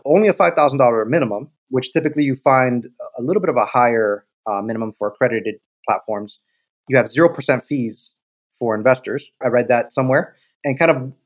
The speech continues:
my third question was, uh, the different ways that the investors can make money on the platform.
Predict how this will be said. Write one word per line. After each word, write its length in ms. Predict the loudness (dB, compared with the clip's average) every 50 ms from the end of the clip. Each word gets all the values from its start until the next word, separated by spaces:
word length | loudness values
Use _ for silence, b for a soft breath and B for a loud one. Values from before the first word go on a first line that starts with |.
| _ _ _ _ _ _ -2
my 200 | 0 2 2 2
third 240 | 4 4 2 4 4
question 260 | 2 2 2 0 2
was, 220 | 4 2 2 0
uh, 20 | -8 -18 -20 -20 -20 -20 _ _ _ _ _ _ _ _ _ _ _
the 100 | -6 -2
different 320 | -2 -2 0 0 0 2 4
ways 300 | 4 6 6 4 4 4
that 280 | 4 4 4 2 0
the 80 | -2 -4
investors 320 | 0 2 2 0 0 -4
can 140 | -10 -6 -4
make 180 | -4 -4 -2 -2
money 400 | -4 -2 -2 -4 -8 -10 -14 _ _
on 140 | -12 -10 -10
the 40 | -10
platform. 400 | -10 -10 -10 -10 _ -18 -18 -18